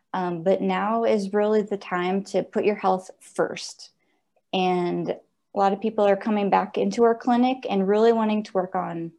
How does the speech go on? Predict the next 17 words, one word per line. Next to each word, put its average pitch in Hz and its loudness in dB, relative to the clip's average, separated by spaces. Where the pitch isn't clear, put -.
prevention 214 0
and 190 -2
just 202 -4
say 208 0
that 190 2
now 190 2
is 214 0
the 214 0
time 208 -2
to, 202 0
to - -8
get 180 0
things 190 -2
going. 180 -2
And 180 -4
there's 170 -6
definitely 196 -4